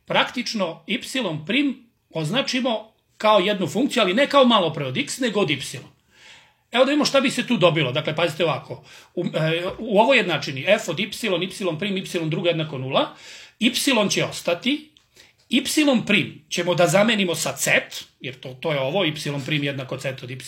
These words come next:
a y drugo je izvod dz po dx.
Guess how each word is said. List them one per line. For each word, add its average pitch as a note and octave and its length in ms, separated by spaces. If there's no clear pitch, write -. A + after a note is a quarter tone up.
a D#3 320
y B3 80
drugo D3 480
je F3+ 220
izvod F#3 680
dz F#3 480
po G#3+ 140
dx. - 720